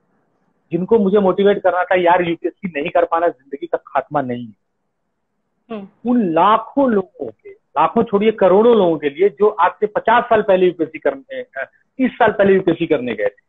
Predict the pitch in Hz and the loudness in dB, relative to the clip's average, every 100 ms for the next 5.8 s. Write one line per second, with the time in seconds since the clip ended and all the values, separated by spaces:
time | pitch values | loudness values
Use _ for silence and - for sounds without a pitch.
0 | _ _ - 202 226 190 123 113 98 _ | _ _ -8 -4 -2 0 -2 -4 -8 _
1 | _ _ _ 180 196 214 214 202 - 202 | _ _ _ -12 -4 -2 0 -2 -2 -8
2 | - - 98 _ _ _ _ _ _ _ | -8 -12 -18 _ _ _ _ _ _ _
3 | - 233 208 254 247 180 165 156 156 175 | -10 -4 -2 0 2 0 0 -2 -4 -2
4 | 190 175 180 196 - 165 - 202 165 160 | 0 2 0 -6 -6 -6 -2 -2 -2 -6
5 | 147 151 127 123 - - _ | -8 -12 -20 -20 -20 -20 _